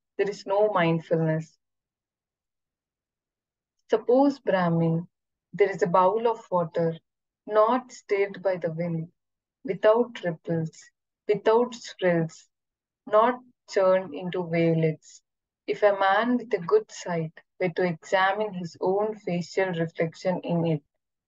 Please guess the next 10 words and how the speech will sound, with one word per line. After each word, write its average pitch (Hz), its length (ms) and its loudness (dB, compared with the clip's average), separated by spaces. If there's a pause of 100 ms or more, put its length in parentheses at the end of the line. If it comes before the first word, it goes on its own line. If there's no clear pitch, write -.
(680)
he 285 500 4
would 214 240 -4 (300)
know 214 500 0
and 180 200 -2
see 196 460 -10
it 165 120 -10 (140)
as 175 300 -2
it 180 100 -10 (160)
really 170 520 -2
is. 165 340 0